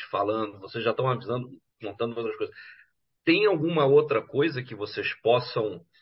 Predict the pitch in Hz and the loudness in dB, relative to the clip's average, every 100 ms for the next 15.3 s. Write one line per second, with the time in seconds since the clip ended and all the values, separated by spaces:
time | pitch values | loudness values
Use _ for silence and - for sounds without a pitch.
0 | _ - 98 104 107 87 107 120 120 - | _ -6 -6 -4 -4 -2 0 2 2 -2
1 | 92 80 - 87 80 90 87 65 80 80 | -10 -12 -12 -14 -14 -12 -12 -12 -14 -18
2 | - - - 110 127 135 131 123 117 110 | -18 -16 -2 2 4 4 2 0 -4 -6
3 | 107 104 - - - - _ 139 143 220 | -8 -12 -16 -18 -20 -20 _ 2 4 4
4 | 233 240 233 240 233 - _ - 185 214 | 4 2 2 -4 -4 -12 _ -2 6 6
5 | 240 233 - 190 175 208 202 175 196 - | 6 -2 -4 -4 0 0 0 0 0 0
6 | 175 165 147 143 156 151 135 139 143 160 | -4 -4 -4 -2 -2 -2 -4 -2 0 0
7 | 151 139 123 175 196 202 175 190 180 175 | 0 0 2 2 0 -6 -4 -4 -4 -4
8 | 175 151 160 185 - - 160 139 - 185 | -4 -4 -4 -4 -4 -2 0 0 -2 -4
9 | 151 - - 143 165 185 143 117 110 - | -4 -6 0 2 0 -2 0 2 2 -2
10 | - - - - - - _ _ 113 139 | -12 -14 -20 -20 -20 -20 _ _ 0 2
11 | 147 135 127 143 127 - 160 170 - - | 4 2 2 2 2 2 2 0 -8 -20
12 | _ 165 170 214 190 - - - - 427 | _ 0 2 2 -2 -2 0 0 0 -6
13 | 330 320 311 - 196 - 196 165 - 208 | -2 -2 -2 2 2 2 -2 -2 0 2
14 | 165 170 247 - 180 131 127 120 113 - | 2 2 0 0 0 2 0 0 -4 -6
15 | 123 120 | -6 -6